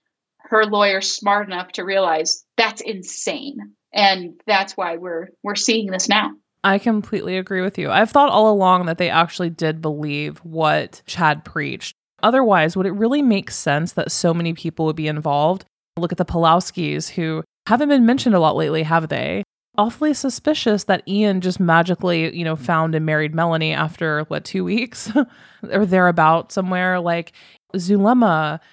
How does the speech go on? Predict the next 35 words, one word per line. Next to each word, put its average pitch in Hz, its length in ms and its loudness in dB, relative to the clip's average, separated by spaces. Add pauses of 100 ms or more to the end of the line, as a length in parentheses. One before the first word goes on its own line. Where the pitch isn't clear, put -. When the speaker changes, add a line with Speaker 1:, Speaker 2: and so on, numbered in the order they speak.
(160)
Speaker 2:
um, 151 420 -2
Melanie 170 300 0
Gibb, 240 300 2
you 208 100 0
have 208 140 2
all 196 280 4
of 240 160 0
these 208 260 -4
people, 233 320 -4
Jason 170 340 0
Mao, 190 640 0
uh, 160 240 0
all 247 200 4
of 330 120 2
these 247 160 -2
people - 520 -4 (220)
who 220 100 0
are 202 120 2
involved. 175 640 2
So 190 100 0
I 190 60 2
think 240 200 -4
it 190 200 -2
only 233 260 4
makes 180 240 0
sense, 175 220 -2
in 160 60 -2
my 156 120 2
opinion. 156 400 -2
I 165 120 0
agree 165 280 0
wholeheartedly 175 600 0
with 156 200 -4
you 147 220 -2
that 143 360 0